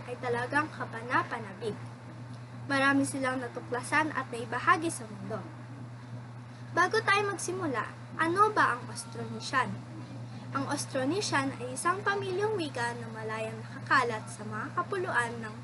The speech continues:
Timog Silangang Asya at ng Pasipiko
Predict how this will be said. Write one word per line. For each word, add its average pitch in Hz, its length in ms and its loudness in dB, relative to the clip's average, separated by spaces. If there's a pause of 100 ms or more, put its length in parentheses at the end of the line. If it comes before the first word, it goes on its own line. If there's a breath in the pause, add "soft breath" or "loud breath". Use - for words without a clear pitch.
Timog 339 240 0
Silangang 349 560 2
Asya 233 400 -4 (400 loud breath)
at 320 240 2
ng 311 160 0
Pasipiko 220 640 -4